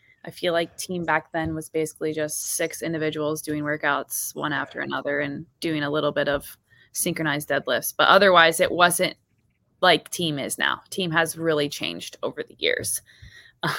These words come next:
Christy, <laughs> Christy was making fun of me by the end of the weekend and saying, "I'm not sure team's for you, Amanda," just because I kept messing up the workouts. But to be fair, we didn't really perf-, prepare because we were there for fun. We were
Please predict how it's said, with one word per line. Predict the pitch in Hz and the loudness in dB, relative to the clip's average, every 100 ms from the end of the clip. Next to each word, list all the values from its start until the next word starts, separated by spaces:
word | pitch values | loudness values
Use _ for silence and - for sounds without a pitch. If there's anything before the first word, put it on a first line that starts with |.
| - | -6
Christy, | - 208 - - - | 2 2 2 -2 -4
<laughs> | - | 0
Christy | 202 - 165 | 0 2 0
was | 175 | 0
making | 156 156 160 | -2 -4 -4
fun | 156 | -4
of | 147 | -4
me | 143 | 0
by | 147 | 0
the | 143 | 2
end | 147 | -2
of | 151 | -2
the | |
weekend | 147 139 143 | -2 -4 -6
and | 143 | -4
saying, | 143 143 | -4 -4
"I'm | 147 | -2
not | 143 | -2
sure | - 160 | -2 -2
team's | 156 160 160 | 0 0 2
for | - | 0
you, | 156 156 | 0 0
Amanda," | 151 151 151 156 - - - | 0 2 2 0 -4 -12 -6
just | - 196 | -2 2
because | 220 214 | 4 4
I | 208 | 4
kept | 202 214 - | 2 0 4
messing | 175 - 170 | 2 2 0
up | 151 151 | 0 0
the | 165 | 2
workouts. | 160 160 151 - - | 4 4 4 0 0
But | - 185 - - | 4 4 2 -2
to | 240 | -2
be | 214 247 247 | 0 0 0
fair, | - - 214 196 156 165 190 _ _ _ _ - | -2 -2 2 6 6 4 2 _ _ _ _ -8
we | 214 | -4
didn't | 208 214 220 - | 0 0 0 -6
really | 180 190 190 185 | -4 -2 -2 -4
perf-, | - 196 190 - _ - | -2 -2 -2 -6 _ 4
prepare | 196 190 165 139 160 220 | 4 6 4 6 6 2
because | - 196 185 185 | -4 -2 -2 -2
we | 185 | -2
were | 180 180 | 2 2
there | 170 165 | 4 4
for | 190 185 | 2 0
fun. | 185 147 165 175 | 2 2 2 -2
We | 170 | -4
were | 165 160 156 156 | 0 2 2 0